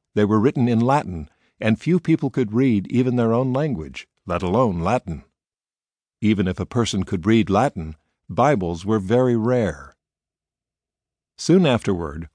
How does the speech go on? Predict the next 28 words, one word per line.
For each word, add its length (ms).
Waldo 360
read 260
some 200
books 360
written 300
by 140
someone 400
who 100
lived 280
shortly 400
after 240
the 120
time 340
of 80
the 120
apostles. 760
In 140
these 220
books, 520
he 160
found 320
many 180
passages 640
that 220
quoted 360
the 80
New 160
Testament. 600